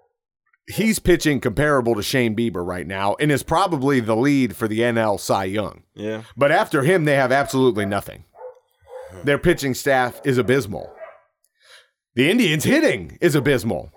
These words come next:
Speaker 2: Right.
Speaker 1: They have two prospects. Number one is a guy named Christian Pash. He was actually supposed to make his M L B debut yesterday,
Speaker 2: Right.
Speaker 1: but the game got rained out.
Speaker 2: Figures.
Speaker 1: Oh, actually, it might have been today, and the game got rained out.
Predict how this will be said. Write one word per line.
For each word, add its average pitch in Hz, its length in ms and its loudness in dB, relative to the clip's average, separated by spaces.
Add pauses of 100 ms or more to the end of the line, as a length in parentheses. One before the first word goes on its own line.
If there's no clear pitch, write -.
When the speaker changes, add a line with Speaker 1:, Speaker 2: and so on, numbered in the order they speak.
Speaker 2:
Right. 98 240 -8 (180)
Speaker 1:
They 147 200 2
have 202 200 0
two 269 220 2
prospects. 107 720 -2 (360)
Number 190 280 2
one 175 260 4
is 131 120 0
a 139 60 0
guy 135 240 0
named 127 320 0
Christian 170 440 0
Pash. 151 440 0
He 180 80 0
was 143 200 2
actually 175 560 0
supposed 147 460 -2
to 127 80 -2
make 131 200 -2
his 117 180 0
M 131 160 0
L 131 100 2
B 120 200 -2
debut 110 460 -2
yesterday, 131 800 -2 (140)
Speaker 2:
Right. 104 260 -2
Speaker 1:
but 107 120 -2
the 110 80 -2
game 123 260 0
got 107 240 0
rained 107 300 -2
out. 65 280 -8 (220)
Speaker 2:
Figures. 82 360 -10
Speaker 1:
Oh, 117 120 2
actually, 147 340 -2
it 113 60 -2
might 147 140 0
have 143 60 -4
been 123 100 0
today, 113 300 0
and 98 100 -8
the 98 60 -8
game 98 200 -8
got 85 200 -10
rained 80 260 -12
out. 60 220 -16